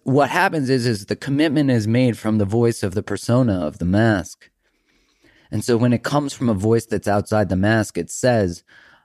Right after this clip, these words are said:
"I need to be able to say that I'm not fucking happy. And if it means this relationship has to end, then that's okay, because I need to claim what's true." So many of us are so busy saying, "But you made a commitment."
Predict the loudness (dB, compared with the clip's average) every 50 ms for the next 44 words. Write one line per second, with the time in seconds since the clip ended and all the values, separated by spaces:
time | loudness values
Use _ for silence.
0 | _ _ _ -2 -2 0 0 0 0 0 -2 -4 -2 0 2 4 4 4 4 2
1 | -2 -4 -4 -6 -6 -4 -2 0 2 2 4 2 2 0 0 0 0 2 0 0
2 | 0 0 -2 -2 -2 -2 -4 -2 -2 -2 -2 0 0 0 0 -2 -2 -4 -4 -4
3 | -4 -6 -8 -12 _ _ _ _ _ _ _ _ _ _ _ _ _ _ _ _
4 | _ _ _ _ _ 0 2 2 2 2 2 0 0 0 0 0 0 0 0 0
5 | -2 -2 0 0 0 2 2 2 0 -2 -4 -6 -4 -2 -2 -2 -2 -2 -4 -6
6 | -4 -2 0 0 2 2 0 0 0 0 0 0 0 0 -2 -2 -4 -4 -2 0
7 | 0 2 2 0 -2 -4 -6 -6 -4 -2 -4 -4 -4 -8 _ _ _ _ _ _
8 | _ _ _ _ -4 -4 -4 -2 -4 -4 -6 -6 -8 -4 -2 0 2 2 2 0
9 | -2 -2 -4 -10 -6 -2 0 0 0 0 -2 -6 -10 -14 _ _ _ _ _ _
10 | _ _ _ _ _ _ _ _ _ _ _ _ -8 -4 -2 0 2 2 2 2
11 | 2 2 2 2 4 2 2 0 0 -4 -8 -4 0 2 2 2 2 2 2 2
12 | 2 2 0 0 0 0 2 2 2 2 0 0 2 2 2 2 2 2 2 0
13 | 0 -2 -4 -2 -2 -2 -2 -2 -4 -6 -8 -10 -14 _